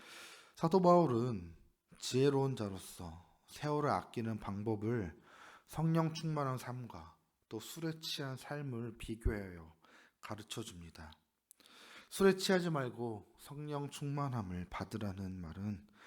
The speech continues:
누구의 다스림을 받아야 하는 것인지를 우리에게 명확하게 보여주고 있습니다. 지혜로운 자는 하나님을 경외하는 자로서 성령의 다스림을 받는 사람입니다. 어리석은 자는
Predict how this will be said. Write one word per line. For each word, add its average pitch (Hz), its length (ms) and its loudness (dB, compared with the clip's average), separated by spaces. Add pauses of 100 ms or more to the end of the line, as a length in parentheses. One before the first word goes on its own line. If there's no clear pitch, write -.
(380)
누구의 131 440 6
다스림을 104 760 -6 (160)
받아야 113 340 -4
하는 147 320 -6
것인지를 92 640 -12 (440)
우리에게 107 280 0
명확하게 104 880 -2
보여주고 104 560 -4
있습니다. 90 640 -8 (840)
지혜로운 175 460 12
자는 131 440 4
하나님을 143 520 0
경외하는 120 580 0
자로서 95 680 -8 (420)
성령의 123 640 0
다스림을 104 640 -4
받는 104 340 -2
사람입니다. 95 800 -6 (920)
어리석은 156 480 6
자는 120 500 2